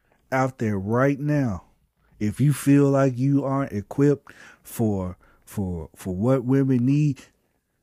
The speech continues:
think again, brother, because there is a woman out there right now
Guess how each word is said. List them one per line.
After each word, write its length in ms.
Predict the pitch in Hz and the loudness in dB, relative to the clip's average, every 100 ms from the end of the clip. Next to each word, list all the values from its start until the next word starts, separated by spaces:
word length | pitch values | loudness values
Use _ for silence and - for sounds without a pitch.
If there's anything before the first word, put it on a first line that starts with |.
| _ | _
think 220 | 147 139 | -4 0
again, 420 | 143 123 139 127 | 2 4 4 4
brother, 280 | 113 127 135 | 4 4 4
because 340 | 123 110 107 | 2 0 0
there 180 | 113 139 | 0 0
is 220 | 123 117 | 0 0
a 160 | 101 101 | 0 -2
woman 400 | 98 113 110 110 | -2 -2 -4 -8
out 280 | 80 98 - | -12 -16 -14
there 180 | 92 90 | -12 -12
right 400 | 92 110 113 104 | -10 -8 -8 -8
now 480 | 107 107 98 95 | -8 -8 -10 -12